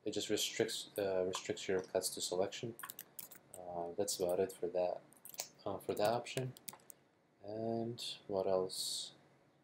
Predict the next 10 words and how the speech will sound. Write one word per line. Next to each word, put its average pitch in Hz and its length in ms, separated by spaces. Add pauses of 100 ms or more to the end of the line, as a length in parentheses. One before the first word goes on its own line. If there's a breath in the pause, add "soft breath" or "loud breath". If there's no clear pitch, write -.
(300)
Auto 117 220
snap, 113 460
you 101 60
should - 160
always 95 240
have 92 160
it 95 80
on. 104 440 (1600)
Angle 107 240
constraint, 104 880